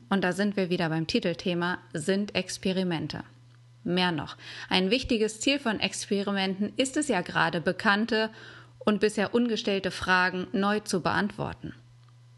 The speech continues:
Mit ihnen gilt es, herauszutreten aus alten Mustern, <clears throat> Entschuldige, neue Perspektiven einzunehmen, sich auch mal irritieren zu lassen, Dialoge zu führen, das eigene Tun auf den Prüfstand zu stellen.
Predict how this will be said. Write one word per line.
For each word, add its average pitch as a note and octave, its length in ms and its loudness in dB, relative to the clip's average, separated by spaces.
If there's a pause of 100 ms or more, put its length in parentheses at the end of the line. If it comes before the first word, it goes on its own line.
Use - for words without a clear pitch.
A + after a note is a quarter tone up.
(140)
Mit F3+ 260 -2
ihnen G#3 320 2
gilt F#3+ 220 0
es, - 260 -6 (240)
herauszutreten G#3+ 1040 2
aus G3 160 -2
alten F3 320 0
Mustern, A3+ 540 0 (420)
<clears throat> - 1200 -2
Entschuldige, G3 640 0 (200)
neue A3 300 4
Perspektiven G#3+ 680 -2
einzunehmen, F#3 800 0
sich F#3 240 -2
auch - 140 -2
mal E3 240 0
irritieren G3+ 540 -2
zu - 140 -4
lassen, E3+ 560 -2 (500)
Dialoge G3 640 0
zu - 160 -2
führen, E3+ 640 0 (260)
das E3 140 -2
eigene F#3+ 420 2
Tun G3+ 260 0
auf E3+ 140 -2
den F3+ 200 0
Prüfstand - 580 0
zu - 120 -6
stellen. - 400 -4